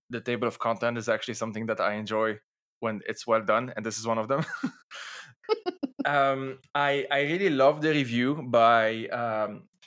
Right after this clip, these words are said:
I'm, I'm gonna see if I can pronounce the name not badly, Kianga Yamata Taylor, who described the prodo-,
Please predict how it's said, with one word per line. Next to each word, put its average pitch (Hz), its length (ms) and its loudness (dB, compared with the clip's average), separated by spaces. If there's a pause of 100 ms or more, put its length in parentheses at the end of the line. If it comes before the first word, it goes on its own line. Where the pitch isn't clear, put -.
(480)
I'm, - 220 -14
I'm 117 100 -6
gonna 113 160 -6
see - 140 -8
if 104 80 -8
I 107 60 -6
can 107 120 -12
pronounce 104 300 -6
the 107 60 -10
name 104 240 -6
not 101 240 -4
badly, 101 340 -4 (260)
Kianga 131 300 0
Yamata 123 540 0
Taylor, 143 360 0 (320)
who 147 220 2
described 151 400 2
the 156 60 -2
prodo-, 143 260 4